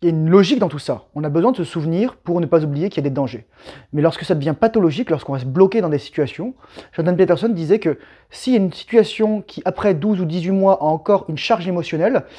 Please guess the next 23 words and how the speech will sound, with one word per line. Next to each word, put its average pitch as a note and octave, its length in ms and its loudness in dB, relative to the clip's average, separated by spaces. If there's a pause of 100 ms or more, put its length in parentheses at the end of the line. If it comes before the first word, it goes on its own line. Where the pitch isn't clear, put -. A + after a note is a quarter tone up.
(140)
c'est A3 200 -2
qu'on F#3 100 -2
n'a D#3 100 0
pas G3 160 4
guéri F3 240 0
de F#3+ 80 -4
quelque D3+ 220 -2
chose. B2+ 340 -8 (520)
Et D#3+ 80 2
il E3 40 4
disait E3 240 2
qu'un, D3+ 360 0
un, C#3+ 580 -4 (480)
un C#3+ 80 -6
traumatisme, G#3+ 480 2
en D3+ 80 0
fait, - 400 -4 (300)
c'était G3+ 300 -6
un E3 60 0
appel F3+ 380 4
à D#3+ 60 -2
la C#3+ 100 -2
maîtrise. D#3 520 -6